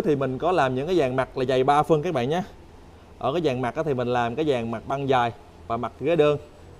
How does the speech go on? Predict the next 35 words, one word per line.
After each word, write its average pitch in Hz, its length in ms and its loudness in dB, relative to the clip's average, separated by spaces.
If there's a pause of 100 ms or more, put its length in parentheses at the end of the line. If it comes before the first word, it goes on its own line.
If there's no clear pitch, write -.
mặt 123 160 -8
đôn 143 240 0 (120)
là 120 100 -6
ba 139 160 4
phân 147 180 2
hết 180 180 -2
các 190 80 -2
bạn 127 160 -4
nhé. 170 100 -2 (2750)
Và 120 160 -2
bên 147 200 0
dưới 165 240 8
thì 151 100 6
mình 123 240 0
có 151 100 2
những 143 240 -2
cái 175 160 2
dàn 127 180 2
chân 160 240 6 (400)
được 123 180 -2
đục 120 180 0
chạm 120 220 2
cái 165 100 -2
mẫu, 143 320 0
ờ, 156 140 0 (400)
đầu 127 240 4
lưng 160 200 6 (140)
và 120 80 -4
chân 156 220 0
móng. 170 220 0 (720)
Rất 196 120 -4
là 170 60 2
đẹp. 131 180 4 (580)
Đó. 117 260 -6 (840)
Đây. 127 140 -2